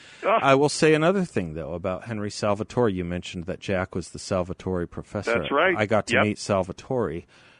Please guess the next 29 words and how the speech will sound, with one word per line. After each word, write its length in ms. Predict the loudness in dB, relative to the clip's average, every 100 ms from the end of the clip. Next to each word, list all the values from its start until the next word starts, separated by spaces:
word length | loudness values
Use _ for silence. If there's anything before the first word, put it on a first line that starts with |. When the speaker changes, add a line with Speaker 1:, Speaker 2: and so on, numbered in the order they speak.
| _ _
Speaker 2:
Uh, 160 | -8 -6
my 280 | 2 4
professor, 500 | 4 0 -2 -4 -4
Harry 220 | -2 -2 0
Jaffa, 360 | 2 2 2
was 200 | -2 -4
the 80 | -4
Henry 240 | -4 -4
Salvatore 560 | -4 -2 -4 -4 -4 -2
research 500 | -2 -4 -4 -6 -6
professor 540 | -12 -8 -8 -8 -8 -10
at 80 |
Claremont. 480 | -10 -8 -2 0 0
Speaker 1:
Yeah, 220 | -2 _ -10
he 60 |
was 100 | -10 -6
very 240 | 0 0 0
involved 320 | 0 0 0
at 80 | -4
Claremont, 440 | -4 -4 -4 -6
I 60 | -4
remember. 400 | -4 -4 -6 -2 0
Speaker 2:
Yeah, 140 | 0
Speaker 1:
As 40 | -4 _ -6
a 40 |
Speaker 2:
and 340 | -2 -2 -4 -2
Speaker 1:
government 20 |
Speaker 2:
Sa-, 60 |
so 100 | 2